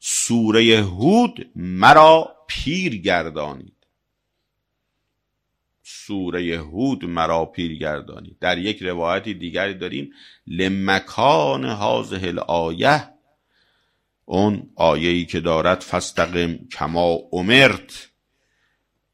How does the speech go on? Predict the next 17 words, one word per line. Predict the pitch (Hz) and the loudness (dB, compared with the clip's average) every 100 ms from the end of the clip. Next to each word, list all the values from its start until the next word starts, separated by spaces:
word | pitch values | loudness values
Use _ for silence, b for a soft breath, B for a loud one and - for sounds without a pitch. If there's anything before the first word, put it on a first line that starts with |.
| _ _ - | _ _ -12
نسبت | 82 - - 95 90 | -10 -4 2 2 2
به | |
اون | 92 82 92 | -2 -2 -6
چه | - 85 | -6 -6
که | - - | -6 -4
امر | 78 85 87 87 | 0 0 0 -2
شدی | 82 - 95 87 147 - - | -6 -8 -8 -6 -6 -6 -6
استقامت | 92 - - - 87 87 90 87 143 202 - | -8 -8 -14 -14 -6 -2 -2 2 2 0 -2
کن، | - 135 101 | -10 -10 -10
فوری | 85 - 87 131 | -12 -10 -8 -8
نکش | 143 202 233 - | -10 -12 -12 -14
کنار، | - - 117 - - _ _ _ _ - | -12 -12 -12 -12 -14 _ _ _ _ -12
فوری | 80 92 113 | -8 -6 -2
نگو | 151 160 165 | -2 -2 -4
این | 147 | 0
مردم | 131 107 123 113 | 0 0 -2 -4
خب | 113 | -4